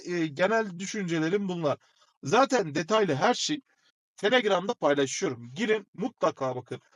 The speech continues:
Profildeki linkten Telegram'dan veyahut da açıklamalardaki linkten Telegram'dan mutlaka Telegram'dan takip edin. <coughs> Orada ben ne yaptığımı söylüyorum. Tabii orada da anlattığım hiçbir şey yatırım tavsiyesi değildir. Hani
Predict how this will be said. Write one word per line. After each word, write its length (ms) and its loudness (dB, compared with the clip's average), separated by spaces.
Profildeki 600 -2
linkten 320 -2
Telegram'dan 640 -2
veyahut 340 4
da 120 0
açıklamalardaki 1080 0
linkten 320 -4
Telegram'dan 640 -2
mutlaka 640 0
Telegram'dan 640 0
takip 460 0
edin. 200 -4
<coughs> 220 0
Orada 440 4
ben 180 -2
ne 40 0
yaptığımı 440 2
söylüyorum. 600 0
Tabii 220 2
orada 300 2
da 100 2
anlattığım 420 -4
hiçbir 220 -12
şey 180 -4
yatırım 360 -2
tavsiyesi 560 -6
değildir. 320 -6
Hani 300 0